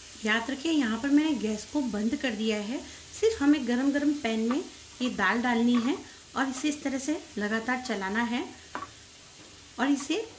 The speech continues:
ठंडा करना है। जब तक पैन ठंडा हो जाए तब तक, तब तक हम इस दाल को इसी में रहने देंगे।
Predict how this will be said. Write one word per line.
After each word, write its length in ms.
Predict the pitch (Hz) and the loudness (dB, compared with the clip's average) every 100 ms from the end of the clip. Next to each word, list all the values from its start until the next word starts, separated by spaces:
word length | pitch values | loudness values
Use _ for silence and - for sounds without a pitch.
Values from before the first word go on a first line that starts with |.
| - - - | -20 -20 -12
ठंडा 340 | 220 247 262 311 | 0 4 4 4
करना 220 | 254 240 | 2 0
है। 160 | 240 339 - 214 | 0 -4 -6 -4
जब 160 | 226 | -2
तक 120 | 285 285 | -4 -2
पैन 220 | 247 247 320 | 0 2 2
ठंडा 260 | 233 214 240 | 2 0 2
हो 140 | 214 | 0
जाए 220 | 214 320 - - - | -2 -4 -6 -18 -6
तब 80 | 208 - | -6 -2
तक, 200 | 302 453 - - - - - | -2 -2 -8 -20 -20 -20 -8
तब 140 | 254 247 | -6 0
तक 120 | 330 | 0
हम 140 | 339 330 | 2 2
इस 80 | 262 | 2
दाल 240 | 233 220 | 2 2
को 140 | 226 269 | 0 -2
इसी 260 | 214 254 | 0 4
में 120 | 254 277 | 4 4
रहने 260 | 214 202 | 2 -2
देंगे। 380 | 196 190 196 294 | -2 -4 -2 -4